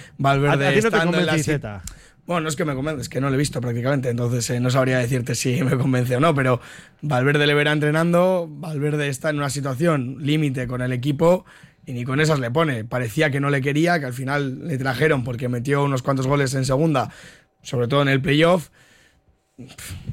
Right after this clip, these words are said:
Speaker 1: Es que no sé, es, él le ve entrenando, no sé, me parece que tenemos un juicio difícil desde fuera porque no le hemos visto jugar.
Speaker 2: Pero fijaos que ha habido partidos que con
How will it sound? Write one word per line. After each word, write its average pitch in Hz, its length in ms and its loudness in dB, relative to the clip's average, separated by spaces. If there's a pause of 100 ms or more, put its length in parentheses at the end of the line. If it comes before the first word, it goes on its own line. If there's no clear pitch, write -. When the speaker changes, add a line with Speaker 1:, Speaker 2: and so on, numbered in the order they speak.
(100)
Speaker 1:
Es - 80 -14
que 131 160 -2
no 135 100 2
sé, 117 600 -2
es, 120 200 -6
él 143 280 2
le 147 100 4
ve 117 60 -2
entrenando, 123 460 -2
no 139 120 -2
sé, 139 240 -2 (420)
me 180 220 0
parece 180 220 2
que 190 100 2
tenemos 180 400 0
un 180 140 -2
juicio 180 300 0
difícil 147 400 2
desde 131 220 -4
fuera 165 240 2
porque 131 200 -4
no 139 60 -2
le 151 60 0
hemos 147 160 -2
visto 127 160 -6
jugar. 143 300 -6 (400)
Speaker 2:
Pero 123 100 -2
fijaos 151 300 2
que 123 280 0
ha 113 60 -8
habido 139 220 2
partidos 143 400 -2
que 131 120 -8
con 113 400 -6